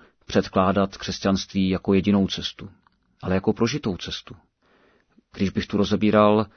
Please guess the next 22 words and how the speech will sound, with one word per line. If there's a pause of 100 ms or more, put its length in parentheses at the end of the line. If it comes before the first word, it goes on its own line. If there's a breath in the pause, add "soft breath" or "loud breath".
(180 soft breath)
jiná
náboženství
nebo
jiné
duchovní
cesty, (340 soft breath)
tak
budu
mluvit
o
něčem,
co
jsem (640 soft breath)
si
přečetl, (720)
nebo
co
jsem
slyšel
z
druhé
ruky.